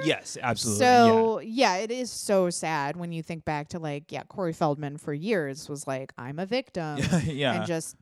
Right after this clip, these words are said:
Speaker 2: nobody listened to him.
Speaker 1: Right.
Speaker 2: Um, and, yeah, poor Brad Renfro, you know, like,
Speaker 1: Yeah,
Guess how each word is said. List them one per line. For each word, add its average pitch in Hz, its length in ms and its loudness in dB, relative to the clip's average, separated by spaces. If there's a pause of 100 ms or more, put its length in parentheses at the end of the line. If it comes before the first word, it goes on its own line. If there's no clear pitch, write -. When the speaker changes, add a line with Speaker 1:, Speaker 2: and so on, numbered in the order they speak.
(120)
Speaker 2:
nobody 160 600 -6 (220)
listened 220 460 -4
to 180 100 -4
him. 156 400 -6
Speaker 1:
Right. 113 400 2
Speaker 2:
Um, 185 520 0 (100)
and, 180 500 -8
yeah, 185 360 0 (220)
poor 202 220 -2
Brad 165 360 -4
Renfro, 190 500 -6
you 185 80 -8
know, 180 120 -2
like, 165 220 -2
Speaker 1:
Yeah, 127 460 4